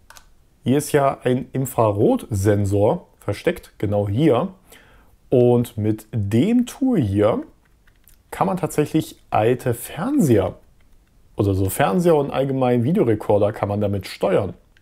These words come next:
Ist eigentlich total praktisch. Werden wir dann auch mal später ausprobieren, wenn das dann auch mal angezeigt wird, hoffentlich.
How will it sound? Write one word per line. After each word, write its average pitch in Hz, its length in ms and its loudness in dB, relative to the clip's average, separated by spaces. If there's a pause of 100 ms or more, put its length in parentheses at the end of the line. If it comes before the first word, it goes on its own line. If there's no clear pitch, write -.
(500)
Ist - 100 -12
eigentlich - 140 -2
total 110 240 2
praktisch. - 440 -2 (480)
Werden 156 140 2
wir 214 60 0
dann 170 160 0
auch 170 100 0
mal 160 140 2
später 131 260 0
ausprobieren, 120 520 2 (340)
wenn 123 420 -2
das 120 320 -6
dann 123 200 0
auch 117 240 -2
mal 113 280 -2
angezeigt 107 640 -4
wird, 101 380 -2
hoffentlich. 107 520 -4